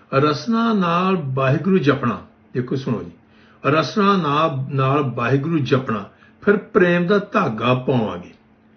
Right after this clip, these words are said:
ਰਸਨਾ ਨਾਲ ਵਾਹਿਗੁਰੂ ਜਪੋ, ਫਿਰ ਪ੍ਰੇਮ ਦਾ ਧਾਗਾ ਪਾਓ ਜੀ, ਫਿਰ, ਫਿਰ ਗੱਲ ਬਣੇਗੀ, ਫਿਰ ਗੱਲ ਬਣੇਗੀ। ਇਹ ਬਾਬਾ ਜੀ ਉੱਥੇ ਜੀ ਆਪਣਾ ਮ-, ਮ-, ਸਤੋਰੀ ਗੜ੍ਹ ਭ-, ਭਗਤ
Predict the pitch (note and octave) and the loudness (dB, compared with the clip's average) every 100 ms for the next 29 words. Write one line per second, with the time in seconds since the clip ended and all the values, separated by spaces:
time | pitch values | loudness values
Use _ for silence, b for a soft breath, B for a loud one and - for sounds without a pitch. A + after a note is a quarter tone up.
0 | b b b C#3+ C3+ G3+ G3+ G3+ G3+ F3 | b b b -4 -2 0 0 0 0 -2
1 | B2+ A#2+ A2 C3 E3 G3+ - B3 C#4+ B | -4 -6 -4 -2 0 0 2 0 -2 B
2 | B - F3 F3 - D#3 E3 E3+ G3 - | B -4 -2 -2 -2 0 0 0 -2 -2
3 | A#3 C#3 A2+ - G2 F#2 F#2 - - A#2+ | -2 -2 -4 -8 -10 -12 -12 -14 -6 -4
4 | A2+ G2+ B B - G#3+ A#3 G3 D#3 A#2 | -4 -6 B B 2 4 6 4 2 -2
5 | F2 - - - C#3+ C3+ A#2 G#2+ F2+ - | -4 -12 -14 -2 0 0 -2 -4 -8 -16
6 | _ _ - C#3+ C3+ C#3 D3+ D#3 - E3+ | _ _ -4 0 2 2 2 -2 -4 -4
7 | E3 E3+ B B B - C#3+ D3 C3 B2+ | -4 -6 B B B -6 -4 -2 2 2
8 | B2 B2 A#2+ B2+ B2 B2 B2 A#2+ B2 A#2 | 2 0 0 0 0 0 -2 -2 -2 -2
9 | A#2+ A#2+ A#2+ - - C3 C#3+ B2+ B2 E3+ | -6 -8 -10 -8 -6 0 4 4 2 0
10 | F#3+ D#3+ C#3+ C3+ E3 B2 D3 C3 | -2 -2 -2 -2 -4 -4 -4 -6